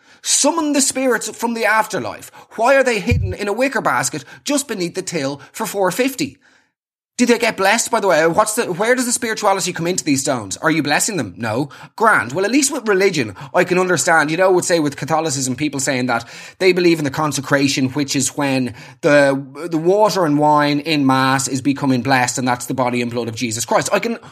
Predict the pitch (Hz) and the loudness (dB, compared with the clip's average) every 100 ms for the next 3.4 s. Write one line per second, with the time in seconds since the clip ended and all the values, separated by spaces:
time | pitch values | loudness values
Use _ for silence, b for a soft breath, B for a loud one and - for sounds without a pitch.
0 | B 247 285 269 - 202 220 185 135 139 | B 0 2 2 2 0 2 0 0 0
1 | 143 139 151 170 - 131 226 240 - B | -2 -2 0 0 -2 -6 -4 -2 -4 B
2 | B 190 214 247 202 175 160 139 135 139 | B -2 0 2 2 4 4 2 0 0
3 | 147 131 127 | 0 2 0